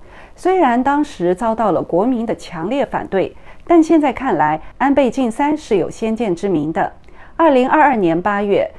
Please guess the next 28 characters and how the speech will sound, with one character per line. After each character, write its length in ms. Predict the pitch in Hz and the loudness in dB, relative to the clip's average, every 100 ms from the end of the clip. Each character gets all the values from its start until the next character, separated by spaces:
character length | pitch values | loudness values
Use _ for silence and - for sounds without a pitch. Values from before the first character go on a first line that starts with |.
| - | -10
美 160 | - 185 | -2 0
国 240 | 175 190 | 2 2
众 220 | 214 311 294 | 2 4 4
议 140 | 277 | 4
院 220 | 269 233 | 2 2
议 140 | 294 233 | 2 0
长 260 | 196 - - | -2 -6 -8
南 200 | 180 160 | -6 -4
希· 360 | 180 - 277 285 - | -4 -4 -2 -2 -4
佩 220 | - 302 | -6 0
洛 140 | 254 240 | 2 0
西 280 | 233 269 - | 0 -4 -4
访 160 | - 151 | -6 -2
问 160 | 175 | -2
台 180 | 156 165 | -4 -4
湾 160 | 170 185 | -2 -2
后， 300 | 208 190 - - - - - | 2 2 2 -10 -20 -16 -2
中 180 | 285 | 0
国 180 | 277 208 | 4 4
政 220 | 202 320 | 4 2
府 180 | 202 175 | 0 -2
用 240 | 165 226 202 | 0 0 0
军 280 | 302 311 | 2 4
演 200 | 269 - | 4 2
作 160 | - 190 | -2 -6
出 200 | 175 202 | -4 -6
回 200 | 196 151 | -4 -6
应， 300 | 165 240 320 | -4 -4 -4